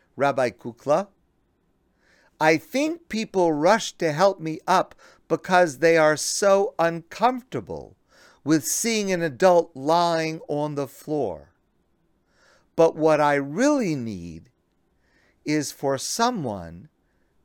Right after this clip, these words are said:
to get down on the ground with me." Joan Didion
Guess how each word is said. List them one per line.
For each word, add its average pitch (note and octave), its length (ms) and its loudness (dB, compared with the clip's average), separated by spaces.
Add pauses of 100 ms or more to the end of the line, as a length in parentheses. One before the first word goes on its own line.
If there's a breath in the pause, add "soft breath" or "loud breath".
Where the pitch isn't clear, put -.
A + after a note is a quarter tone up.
(100)
to D3+ 100 -6
get D#3 400 -4
down D#3+ 600 -2 (160)
on C3 240 -6
the B2 80 -8
ground A2+ 1000 -6 (680)
with D#3 380 -6
me." E2+ 240 -18 (3000 soft breath)
Joan E3 400 2
Didion A2 560 -2